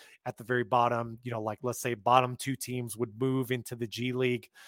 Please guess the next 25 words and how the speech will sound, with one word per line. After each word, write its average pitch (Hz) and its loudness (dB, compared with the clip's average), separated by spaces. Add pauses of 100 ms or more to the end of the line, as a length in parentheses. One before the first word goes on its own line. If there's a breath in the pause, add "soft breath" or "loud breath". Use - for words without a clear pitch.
(140)
There's 156 2
just 175 0
really 214 2
not 170 8
enough 143 4
infrastructure 135 0
for 127 0
that 120 -2
yet 120 -2
and 120 -8
depth 127 2
in 135 -6
the 117 -6
G 120 -4
League 123 -2 (540 soft breath)
for 151 6
that 135 4
to - -8
make 131 -4
sense. - 2 (540 soft breath)
But 175 6
Justin, 196 4
you 214 2
also, 165 6 (300)
um, 135 4